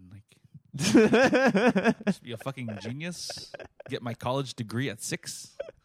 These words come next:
Speaker 2: Write all the B T S
Speaker 1: <laughs>
Speaker 2: songs.
Speaker 1: Yeah, yeah, it's like yesterday.
Speaker 2: <laughs>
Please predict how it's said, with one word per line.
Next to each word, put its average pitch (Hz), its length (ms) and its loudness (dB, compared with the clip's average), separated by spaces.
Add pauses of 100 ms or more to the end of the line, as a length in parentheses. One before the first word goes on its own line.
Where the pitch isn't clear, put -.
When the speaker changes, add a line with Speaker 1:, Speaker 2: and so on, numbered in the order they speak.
(540)
Speaker 2:
Write 113 240 4
all 110 140 2
the 110 100 4
B 107 160 0
T 131 200 2
S 131 140 4
Speaker 1:
<laughs> - 60 4
Speaker 2:
songs. 233 440 6
Speaker 1:
Yeah, 381 520 8 (140)
yeah, 339 220 6
it's 190 100 0
like 214 120 2
yesterday. 180 540 4
Speaker 2:
<laughs> - 60 -8